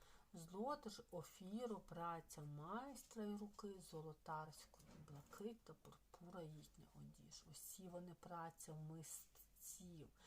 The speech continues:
А Господь Бог правдивий, він Бог живий та цар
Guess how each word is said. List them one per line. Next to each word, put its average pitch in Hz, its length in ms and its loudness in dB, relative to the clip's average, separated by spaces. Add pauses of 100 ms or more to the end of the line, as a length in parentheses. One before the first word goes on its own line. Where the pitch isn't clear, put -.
(300)
А 175 120 10
Господь 226 840 6
Бог 165 460 4
правдивий, 185 1000 4
він 151 220 2
Бог 151 340 4
живий 156 460 2
та 156 220 -2
цар 151 340 0